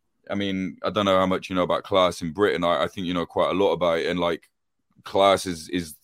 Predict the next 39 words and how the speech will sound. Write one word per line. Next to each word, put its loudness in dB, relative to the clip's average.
kind -2
of -6
the -2
most 2
obvious 2
social 0
signifier, -2
really. 2
And -2
I, 0
I -2
think -6
anyone -2
would -4
tell 4
you 6
I'm 2
quite 2
obviously 0
not -2
from -2
that 0
kind -4
of -6
upper -6
class -2
set. 2
I -6
just -12
wasn't -6
raised 6
that 0
way. 4
I 2
didn't -10
grow -2
up -2
that 2
way. 2